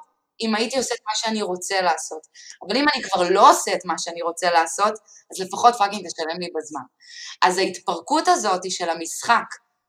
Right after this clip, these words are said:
זה מה שקרה שם באלפיים ואחת עשרה בישראל, כי אתה פתאום מתעורר יום אחד, אתה אומר, "רגע, לא הבנתי, אני משלם את המחיר, אני עובד קשה, אני לא באמת מצליח לחסוך,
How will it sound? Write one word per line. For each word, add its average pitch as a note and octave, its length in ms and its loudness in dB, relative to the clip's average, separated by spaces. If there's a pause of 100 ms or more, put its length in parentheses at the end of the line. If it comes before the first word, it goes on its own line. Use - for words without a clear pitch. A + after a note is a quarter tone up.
זה A3 220 4
מה C#4+ 80 4
שקרה A3+ 260 4
שם A3+ 140 -2
באלפיים F#3 360 2
ואחת E3+ 320 -2
עשרה G3 220 -6 (220)
בישראל, D#3+ 460 -4 (440)
כי F#3 100 -6
אתה D#3+ 140 -8
פתאום A3+ 280 -2
מתעורר F3 440 -2 (340)
יום G#3 200 0
אחד, F3 280 0 (340)
אתה F#3+ 80 -8
אומר, F#3+ 200 -4
"רגע, F#3+ 240 0
לא E3+ 80 0
הבנתי, E3+ 520 -6 (340)
אני E3 120 -8
משלם E3+ 440 -4
את A#3 100 -8
המחיר, D3 420 -14 (400)
אני E3+ 140 -6
עובד D#3+ 360 -2
קשה, F3 300 -10 (500)
אני F3+ 180 -4
לא G#3+ 100 4
באמת G#3 320 -2
מצליח E3+ 340 -8
לחסוך, - 520 -10